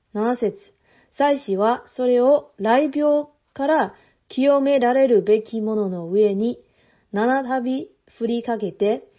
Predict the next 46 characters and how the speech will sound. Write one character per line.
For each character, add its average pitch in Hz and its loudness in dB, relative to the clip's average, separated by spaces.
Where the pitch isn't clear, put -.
そ 262 -4
の 269 0
人 247 -2
を 226 2
清 320 4
い 240 -2
と 190 -2
宣 262 4
告 254 -4
し 247 -8
な 247 -4
け 247 -2
れ 202 0
ば 277 -2
な 185 -10
ら 175 -10
な 202 0
い。 185 -2
そ 247 0
れ 247 4
か 233 -2
ら 262 2
そ - -8
の 226 -2
生 214 -2
き - -20
て 220 2
い 214 2
る 208 0
鳥 214 -2
を 247 0
野 226 0
原 254 -2
に 277 -4
放 226 -6
た 226 -6
な 226 -8
け 214 -6
れ 190 -4
ば 269 -2
な 190 -10
ら 180 -10
な 202 -2
い。 208 0
丸 240 0
一、 226 -8